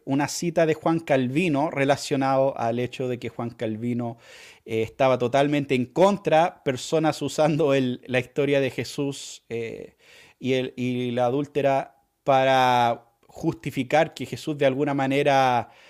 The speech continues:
anuló la ley de Moisés en ese caso. Y bueno, pero, eh, pueden leer después el, el post, no voy a entrar en todo lo que escribí ahí. Em,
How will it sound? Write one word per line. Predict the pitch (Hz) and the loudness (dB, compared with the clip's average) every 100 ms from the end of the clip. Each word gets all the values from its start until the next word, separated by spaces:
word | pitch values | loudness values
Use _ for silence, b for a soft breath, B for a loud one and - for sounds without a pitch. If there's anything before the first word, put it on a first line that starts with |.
| B B _ | B B _
anuló | - 127 127 131 139 147 | 2 2 4 4 6 6
la | 139 | 4
ley | 131 135 | 2 2
de | 135 | 0
Moisés | 123 123 - - 196 156 - - - | -2 -2 -4 0 2 2 0 -10 -10
en | - 120 | -8 -8
ese | 113 107 | -8 -10
caso. | - 104 - | -10 -10 -6
Y | 208 | 2
bueno, | 262 233 | 4 4
pero, | 202 220 202 196 - | 4 4 4 2 0
eh, | 151 | -6
pueden | - 208 214 202 | -2 2 2 4
leer | 180 185 170 | 4 4 4
después | 156 - 151 139 | -2 -2 -4 -4
el, | 127 113 - | -8 -8 -12
el | - 117 | -12 -12
post, | 110 - 113 | -10 -8 -6
no | 120 120 | -6 -2
voy | 131 | 0
a | |
entrar | 127 123 123 120 | 0 -2 -4 -2
en | 110 | -6
todo | - 127 123 | -8 -4 -4
lo | 117 | -4
que | 117 110 - b b b b b - | -8 -10 -10 b b b b b -10
escribí | 123 - 135 139 175 185 - | -10 0 2 4 4 0 0
ahí. | 160 165 139 226 - _ _ _ _ _ _ _ B B B B B B | 4 6 4 0 -8 _ _ _ _ _ _ _ B B B B B B
Em, | - 165 175 175 | 2 4 6 4